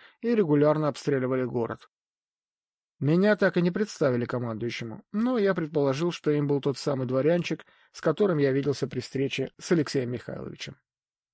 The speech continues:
Сам царь также покинул войско, уведя за собой немаленькую часть армии.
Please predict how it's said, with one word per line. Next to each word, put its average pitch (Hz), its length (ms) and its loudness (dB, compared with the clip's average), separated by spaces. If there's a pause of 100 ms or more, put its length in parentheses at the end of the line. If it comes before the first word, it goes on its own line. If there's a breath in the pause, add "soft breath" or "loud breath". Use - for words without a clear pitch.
(540)
Сам 147 300 0
царь 233 280 2
также 147 340 0
покинул 143 440 0
войско, 185 360 2
уведя 147 320 4
за 143 100 -2
собой 160 360 0
немаленькую 156 580 2
часть 143 320 0
армии. 110 440 -4